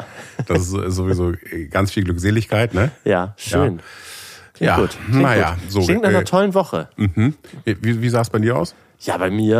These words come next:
Speaker 2: ähm
Speaker 1: Hast du, ähm, valentinstagsmäßig performt, oder?
Speaker 2: Na, aber hallo.
Speaker 1: Ja?
Speaker 2: Na, aber hallo. Ich hab einen Tisch gebucht. Ja, schön essen, ja klar.
Speaker 1: Echt?
Speaker 2: Ja.
Speaker 1: Oh.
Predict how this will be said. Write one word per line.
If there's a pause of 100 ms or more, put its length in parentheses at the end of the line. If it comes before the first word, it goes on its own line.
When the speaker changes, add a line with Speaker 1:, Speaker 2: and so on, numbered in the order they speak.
Speaker 2:
ähm
Speaker 1:
Hast
du,
ähm,
valentinstagsmäßig
performt,
oder?
Speaker 2:
Na,
aber
hallo. (160)
Speaker 1:
Ja?
Speaker 2:
Na,
aber
hallo.
Ich
hab
einen
Tisch
gebucht. (300)
Ja,
schön
essen,
ja
klar.
Speaker 1:
Echt? (260)
Speaker 2:
Ja. (200)
Speaker 1:
Oh.